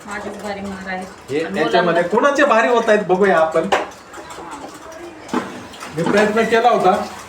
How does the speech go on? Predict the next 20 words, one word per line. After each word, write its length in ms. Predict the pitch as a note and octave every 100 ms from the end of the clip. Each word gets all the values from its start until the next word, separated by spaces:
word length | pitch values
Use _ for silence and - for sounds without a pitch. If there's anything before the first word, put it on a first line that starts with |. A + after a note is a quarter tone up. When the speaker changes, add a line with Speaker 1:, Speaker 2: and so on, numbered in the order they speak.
| - - - - -
Speaker 2:
पण 120 | D#3
काय 140 | -
झालं 300 | C#3+ D3 F3+
नाही, 140 | - F#3+ - - - -
पण 100 | D3+
ठीक 220 | G3 G3
आहे, 80 | E3 D#3 - - - - - - - - - - - - - - A2 C3+
तर 40 |
बनवता 420 | C3+ D3+ D#3+ D#3+
येतं, 320 | D3+ C#3 C#3+ D#3 - - B2+
काय 120 | C3
प्रॉब्लेम 360 | C#3+ C3 C#3
नाही. 260 | C3 B2+ B2+ C3 - - - - - - - - - - - - - - - - - - - - - - - -
आणि 260 | C3+ C3+
छान 180 | C#3 C#3+
पण 200 | C#3+ D3+
होत 160 | C3+ B2+
आहे, 520 | B2+ - - - A#2+
एकच 200 | B2+ C#3 C3
नंबर. 260 | B2+ A#2+